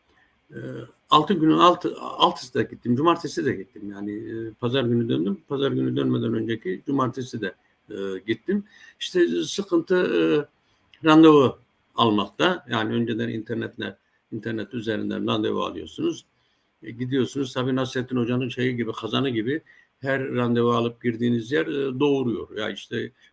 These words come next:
bir yere vardınız, kan tahlili, oraya idrar tahlili, bura bir öbür tahlil bilmem nerede falan. Ha, bu, e, işin, e, olağan, e, şeyi,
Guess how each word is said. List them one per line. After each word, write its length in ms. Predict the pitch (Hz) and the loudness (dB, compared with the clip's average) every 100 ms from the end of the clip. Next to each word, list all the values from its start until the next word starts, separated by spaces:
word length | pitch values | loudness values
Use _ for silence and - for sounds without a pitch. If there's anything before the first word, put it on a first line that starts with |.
| - | -4
bir 60 | 131 | 0
yere 220 | 120 139 | 0 2
vardınız, 420 | 127 113 117 110 | 0 0 -4 -2
kan 200 | 131 127 | -2 -2
tahlili, 360 | 123 120 117 123 | -4 -4 -2 -2
oraya 320 | 120 120 120 | 0 0 -4
idrar 300 | 113 120 120 | -6 -8 -6
tahlili, 440 | 120 113 120 120 | -8 -10 -10 -10
bura 240 | 120 123 110 | -8 -10 -10
bir 120 | 120 | -10
öbür 300 | 127 - 117 | -10 -10 -14
tahlil 440 | 123 117 127 123 | -12 -12 -10 -14
bilmem 300 | 117 113 110 | -12 -12 -14
nerede 280 | 113 104 107 | -14 -16 -16
falan. 280 | 120 170 214 - - _ | -10 -10 -10 -14 -20 _
Ha, 140 | 160 | -6
bu, 340 | 180 190 180 180 180 180 | 0 0 2 2 0 -4
e, 160 | 175 | -4
işin, 420 | - 202 208 196 185 | -2 -2 0 0 0
e, 120 | 185 | -2
olağan, 560 | - 180 175 135 117 | 2 4 6 4 0
e, 340 | 113 107 104 98 | -6 -10 -12 -14
şeyi, 340 | - 107 92 | -6 -6 -6